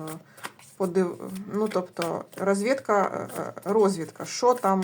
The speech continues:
да як там і так далі. Що далі? Які будуть дії ворога біля річки Оскіл? Ось вони на човнах перетнули на інший берег. Що їх там далі чекає та їхні дії?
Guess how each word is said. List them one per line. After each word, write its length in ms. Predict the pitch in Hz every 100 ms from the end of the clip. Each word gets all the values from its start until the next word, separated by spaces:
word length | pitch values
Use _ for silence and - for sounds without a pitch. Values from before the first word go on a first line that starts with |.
| 180
да 180 | 160 170
як 360 | 170 214 220 -
там 320 | 175 165 170 -
і 60 | 175
так 280 | 175 170 165
далі. 300 | 156 151 160 - - _ - - - - - _ -
Що 280 | - - 226
далі? 380 | 214 196 175 170
Які 240 | 170 -
будуть 400 | 202 196 185 165
дії 380 | 160 160 147 151 175 _ _ - - -
ворога 600 | 170 214 226 185 175 165 185
біля 520 | 180 160 185 180 170 - 175
річки 380 | 180 175 - 165
Оскіл? 600 | 160 165 - 226 247 247 - - - - -
Ось 240 | 170 -
вони 380 | 170 170 175 170 -
на 160 | 165 170
човнах 600 | - 165 165 214 240 - - -
перетнули 720 | 180 180 - 190 180 170 175 185 -
на 120 | 170
інший 400 | 165 165 - 165
берег. 500 | 165 214 208 202 -
Що 260 | - - 190
їх 160 | 180
там 220 | - 160
далі 240 | 165 175 160
чекає 540 | - 170 - 160 156
та 140 | 160 170
їхні 380 | 175 175 170
дії? 360 | 165 165 -